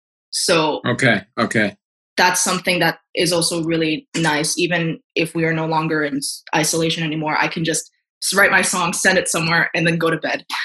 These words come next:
Speaker 1: um, which I think
Speaker 2: <laughs> That's hilarious. Um,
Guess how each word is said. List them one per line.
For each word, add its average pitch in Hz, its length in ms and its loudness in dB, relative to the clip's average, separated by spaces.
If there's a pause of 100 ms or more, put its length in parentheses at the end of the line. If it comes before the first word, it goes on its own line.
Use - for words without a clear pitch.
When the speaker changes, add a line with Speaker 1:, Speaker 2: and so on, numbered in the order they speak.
(160)
Speaker 1:
um, 170 220 2
which 170 160 0
I 170 240 6
think 180 320 4 (260)
Speaker 2:
<laughs> - 180 4 (800)
That's 127 240 4
hilarious. 117 800 4
Um, 107 540 4